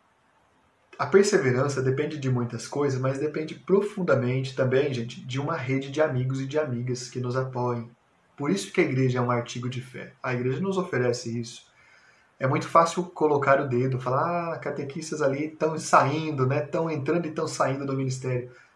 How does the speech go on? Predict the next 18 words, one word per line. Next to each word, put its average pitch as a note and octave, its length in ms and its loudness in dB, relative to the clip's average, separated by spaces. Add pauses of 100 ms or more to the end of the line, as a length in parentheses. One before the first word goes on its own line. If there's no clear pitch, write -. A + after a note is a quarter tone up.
Mas C#3 180 4
às D#3+ 140 -2
vezes F3 260 2
eu F#3 100 4
não F#3 120 0
sei E3+ 320 -2
o - 20 -12
que E3+ 140 -4
que - 100 -12
tá E3 160 -2
acontecendo D#3 720 -6
lá B2+ 220 -2
na C3 100 -2
vida B2+ 220 -2
deles, A#2+ 420 -2
naquela A#2+ 280 -4
comunidade, B2+ 800 -6
né? C3 140 -6